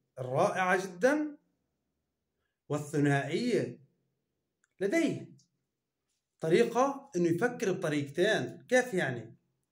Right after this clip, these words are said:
يعني البني آدم العادي كيف بفكر بطريقة واحدة وباخذ قراره؟ مولود برج الجوزاء الهوائي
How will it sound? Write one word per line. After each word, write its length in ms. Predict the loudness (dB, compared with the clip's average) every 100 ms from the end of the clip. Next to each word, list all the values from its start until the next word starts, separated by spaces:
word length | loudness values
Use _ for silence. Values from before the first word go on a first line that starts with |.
| _ _ _ _ _ _ _ _ _ -6
يعني 160 | -4
البني 240 | -2 0 2
آدم 460 | 4 4 0 -2 -10 -20 _ _ _ _ -10
العادي 340 | -4 -2 -2
كيف 180 | 0 0
بفكر 440 | 0 -4 -4 -4 -4
بطريقة 560 | -8 -8 -4 0 4
واحدة 600 | 4 4 2 2 2 -2 _ _ _ _ 0
وباخذ 280 | 2 2 2
قراره؟ 580 | 2 4 2 -2 -10 _ _ _ _ _ _ -2
مولود 460 | 2 4 6 4
برج 600 | 2 2 2 0 -8 -12 -16 _ _ _ _ _ -4
الجوزاء 720 | -2 2 0 4 4 4 0
الهوائي 840 | -4 2 4 6 4 0 -2 -6